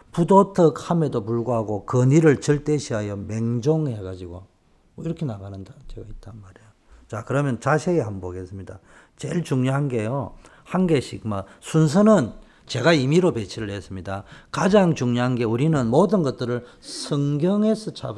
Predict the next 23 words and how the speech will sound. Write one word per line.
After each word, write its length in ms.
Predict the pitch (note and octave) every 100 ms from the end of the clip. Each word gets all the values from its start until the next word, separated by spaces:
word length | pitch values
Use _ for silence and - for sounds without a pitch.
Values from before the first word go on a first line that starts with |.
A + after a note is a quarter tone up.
| -
다-, 260 | A#2+ C3 - _ _ -
답을 280 | C3+ C3+
찾아야 320 | - B2 A2+ G#2
되거든요. 580 | G2+ G2 G#2+ C#3+ G3 - - - _
그래서 280 | - F3+ C#3+
하나님은 840 | - A3+ A3+ F#3+ D#3 D3+ D3+ A#2 G#2 - - - - _ _ _ _ _ _ _ _ _ _ _ -
당신을 540 | D3 D3 G#3 G3 -
계시한단 680 | B2 B2 - G3+ D#3+ B2+ A2
말이에요. 280 | G2 F2+ F#2+
하나님을 640 | - G3 G3 D#3+ C#3+ C3
계시해주고, 1160 | - G#2+ - D3+ C3 G#2 A2+ A2+ A#2 C#3 D#3+ - - -
그 120 | C3
다음에 240 | C3 C3 C3
하나님의 600 | G#2+ F#3 F3 C#3 B2+ -
뜻을 380 | F3 E3+ F#3
계시하고, 1000 | D#3+ A2 G#2+ - A#2 A#2+ G#2+ A#2 B2 C3+ - -
하나님의 800 | - G3+ F#3+ E3+ C#3 B2+ A#2 -
절대 460 | - E3 E3 F3 E3
계획들을, 460 | A#2+ A2+ A2 A2+ G#2
계시를 580 | A2+ A#2 G#2+ F3 F3
뭘 220 | C#3+ A2 A2+
가지고 260 | C#3+ C#3+
하냐? 180 | A#2+